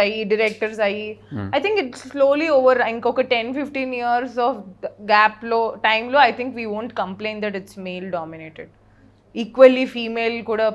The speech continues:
Speaker 1: పొజిషన్స్ అన్నీ ఆక్యుపై అయ్యి,
Speaker 2: ఓకే.
Speaker 1: you will not feel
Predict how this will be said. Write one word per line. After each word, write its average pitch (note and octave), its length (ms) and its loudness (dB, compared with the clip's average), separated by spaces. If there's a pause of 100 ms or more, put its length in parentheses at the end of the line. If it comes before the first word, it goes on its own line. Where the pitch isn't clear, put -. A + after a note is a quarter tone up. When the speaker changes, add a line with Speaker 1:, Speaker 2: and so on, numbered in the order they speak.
Speaker 1:
పొజిషన్స్ G3+ 560 -6
అన్నీ F#3+ 200 -10 (120)
ఆక్యుపై G#3 360 -4 (120)
అయ్యి, G#3+ 220 -8 (420)
Speaker 2:
ఓకే. A#2 140 -14 (360)
Speaker 1:
you G#3+ 160 -8
will G#3+ 160 0 (640)
not A3 140 -2 (100)
feel G#3 160 -6